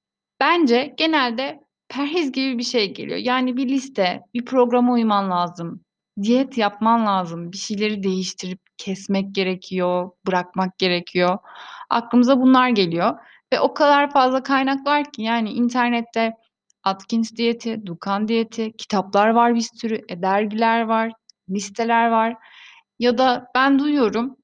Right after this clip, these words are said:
sohbet eden çoğu kişi birbirine öneriler verebiliyor. Yani ben kabak diyetini denedim. Sen bunu denedin mi? E, sonucu çok güzel oldu. İşte baharat kullan gibi gibi. Herkesin bir bilgisi var yani beslenme konusunda.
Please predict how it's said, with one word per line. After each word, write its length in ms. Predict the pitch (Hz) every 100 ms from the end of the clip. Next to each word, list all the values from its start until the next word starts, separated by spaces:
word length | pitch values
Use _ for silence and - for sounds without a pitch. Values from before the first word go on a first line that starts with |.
| _ -
sohbet 440 | - 277 269 285
eden 280 | 262 262 269
çoğu 300 | 262 302 247
kişi 360 | - - 269
birbirine 360 | 269 262 262 262
öneriler 540 | 240 247 247 247 240
verebiliyor. 460 | 226 220 226 214 226
Yani 320 | 180 180 185
ben 180 | 208 214
kabak 400 | 214 208 226 220
diyetini 380 | 190 175 180 175
denedim. 460 | 175 170 180 214 - _ _
Sen 320 | - 233 233
bunu 180 | 226 226
denedin 400 | 220 214 208 202
mi? 280 | 170 185 208 _ _ _ _ -
E, 140 | 90
sonucu 380 | 240 254 247 233
çok 260 | 254 247
güzel 240 | 220 202 202
oldu. 520 | 170 170 190 202 202 - - _ _ _
İşte 360 | - - 214 208 - - - _ _ _ -
baharat 480 | 226 233 247 240 -
kullan 360 | 180 175 185
gibi 240 | 233 294 254
gibi. 160 | 254
Herkesin 500 | 302 392 392 349 302
bir 100 | 320
bilgisi 380 | 311 302 302 277
var 160 | 277 269
yani 320 | 214 185 190
beslenme 480 | 220 214 208 196 196
konusunda. 720 | 180 170 - 180 208 262